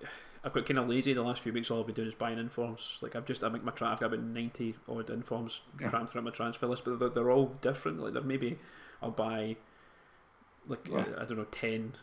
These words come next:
Speaker 1: or fifteen of each. But although I've got, I think I've still got about fifty, um, th-, of that Duffy inform waiting for player of the month
Speaker 2: Oh,
Speaker 1: to go.
Speaker 2: Duffy,
Speaker 1: That should
Speaker 2: yeah.
Speaker 1: be, that should hopefully be decent.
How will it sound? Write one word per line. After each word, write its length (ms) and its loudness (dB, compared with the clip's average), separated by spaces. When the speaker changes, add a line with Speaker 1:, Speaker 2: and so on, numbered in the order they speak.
Speaker 1:
or 20 -20
fifteen 640 0
of 100 0
each. 320 -2
But 180 -2
although 220 8
I've 120 -2
got, 340 8
I 100 -2
think 120 -4
I've 120 -4
still 180 4
got 240 0
about 140 -2
fifty, 580 -4
um, 440 -4
th-, 220 -4
of 100 -8
that 240 -2
Duffy 300 0
inform 440 0
waiting 160 -4
for 120 -6
player 320 -6
of 80 -4
the 60 -6
month 160 -2
Speaker 2:
Oh, 160 10
Speaker 1:
to 60 4
go. 80 6
Speaker 2:
Duffy, 180 4
Speaker 1:
That 180 0
should 80 4
Speaker 2:
yeah. 80 4
Speaker 1:
be, 240 -2
that 100 2
should 140 4
hopefully 420 4
be 120 4
decent. 340 0